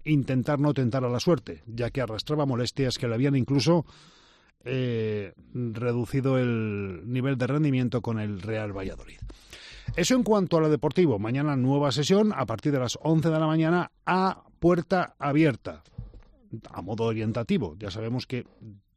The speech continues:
de vez en cuando la, el cuerpo técnico suele cambiar de opinión, o puede cambiar de opinión, no suele, puede cambiar de opinión y decidir a primera hora de la mañana que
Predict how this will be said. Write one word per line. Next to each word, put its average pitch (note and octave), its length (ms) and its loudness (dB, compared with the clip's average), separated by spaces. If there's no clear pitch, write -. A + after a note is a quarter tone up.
de A2 100 -6
vez A#2 140 -4
en C3+ 100 -2
cuando C3+ 440 -2
la, G#2 800 -6
el A2+ 80 -6
cuerpo C#3 260 -4
técnico D3+ 380 0
suele C3+ 240 -2
cambiar C3 260 -2
de C3 60 -2
opinión, C3+ 320 0
o G#2+ 120 -6
puede C3+ 280 2
cambiar A2 260 -4
de A#2 60 -4
opinión, A2+ 360 -8
no A2+ 80 -6
suele, G2+ 260 -8
puede A2 320 -4
cambiar A2 260 -4
de A#2 60 0
opinión A2+ 340 -4
y B2+ 40 -2
decidir A#2 460 -4
a B2+ 80 -2
primera A#2 340 0
hora A#2+ 120 2
de A#2 100 -2
la G#2+ 80 -2
mañana B2 340 0
que C#3 260 2